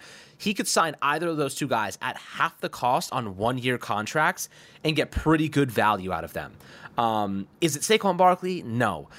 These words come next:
But you're also not locking in thirty mil, twenty mil guarantee potentially on a running back that's twenty-seven years old and headed towards the back end of his prime. Because, you know, as we know, running back primes are a lot shorter now. You're losing the intangible traits that,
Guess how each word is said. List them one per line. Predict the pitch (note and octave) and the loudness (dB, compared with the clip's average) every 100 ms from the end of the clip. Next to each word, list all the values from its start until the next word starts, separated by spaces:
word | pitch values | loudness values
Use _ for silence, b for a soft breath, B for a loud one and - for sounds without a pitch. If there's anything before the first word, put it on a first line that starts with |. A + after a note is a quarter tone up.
| B B | B B
But | C#3+ | 2
you're | E3+ | 4
also | F#3 F#3 | 4 0
not | E3 D3 | -2 0
locking | D3 D3+ D3+ | 0 0 0
in | C#3+ C#3 C3+ B2+ | 2 2 0 -4
thirty | - C#3 C#3 C3+ | -2 0 2 2
mil, | C3 A#2+ | 0 0
twenty | - C#3+ | -2 -2
mil | C#3 B2+ | -2 -2
guarantee | B2 B2 A#2+ D3 | 0 -2 -2 -6
potentially | - A#2+ A2 - A#2+ G#2+ - | -2 -2 -2 -2 -2 -2 -2
on | B2+ | 0
a | |
running | E3+ G3 | 2 2
back | G2 F#2 - | 2 0 0
that's | A#2+ - | 0 0
twenty-seven | - C3+ C#3+ C3 | 0 0 0 0
years | B2 | 0
old | B2+ A#2 | 0 0
and | |
headed | A#2 A#2 | 0 -2
towards | - B2 G#2+ G2+ - B B B | 0 2 2 2 -4 B B B
the | A#2 | -2
back | A#2 A#2 | 0 -2
end | A2 | -6
of | F#2+ | -6
his | - | -8
prime. | - G2 E2 C2+ | -4 -4 -4 -10
Because, | F#2+ G2+ - | -4 -2 -2
you | G#2+ | -2
know, | E2 E2 | -2 -2
as | A2 G#2 | -2 0
we | |
know, | G#2 | 0
running | F#2 F#2+ | 0 0
back | F#2 F#2 - | -2 -2 -4
primes | - F#2+ F2 | -2 -2 0
are | F2+ | -2
a | |
lot | F2+ E2 | -2 -2
shorter | - F#2 | -2 -2
now. | F#2+ G2 | 0 -2
You're | G2+ | 0
losing | A2+ A2 | -2 0
the | G#2+ | -2
intangible | F#2 G#2+ G2+ F2+ | -2 -2 -2 -4
traits | F#2+ G2+ G2 - | -4 -2 -2 -2
that, | G2+ F2+ | -2 -4